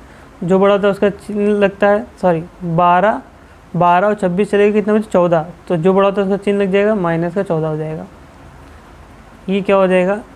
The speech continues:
इसको कर लीजिए, तो ये हो जाएगा हमारा पाँच दाम पचास हो जाएगा, ये कितना हो जाएगा,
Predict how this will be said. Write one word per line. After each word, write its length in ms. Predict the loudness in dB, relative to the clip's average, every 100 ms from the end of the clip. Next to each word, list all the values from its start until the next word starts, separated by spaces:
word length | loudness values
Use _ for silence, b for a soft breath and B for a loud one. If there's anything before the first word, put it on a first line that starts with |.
| -10
इसको 260 | -8 -4 -4
कर 160 | 0 0
लीजिए, 320 | 0 0 -2 -4 -18 -20 -20 -20 -20 -6
तो 60 | -2
ये 120 | 0
हो 120 | 2
जाएगा 260 | 2 2 0
हमारा 340 | 0 2 0 -2 -10 -20 -20 -20 -20 -20 -20 -20 -20 -20 -20 -20 -20 -20 -20 -20 -20 -20 -20 -4
पाँच 220 | 0 0
दाम 240 | 2 0 0
पचास 340 | 0 0 0
हो 80 | 0
जाएगा, 360 | 0 0 -2 -6 -14 -20 -20 -20 -20 -20 -20 -20 -20 -6
ये 100 | -2
कितना 220 | 0 0 0
हो 60 |
जाएगा, 240 | 0 0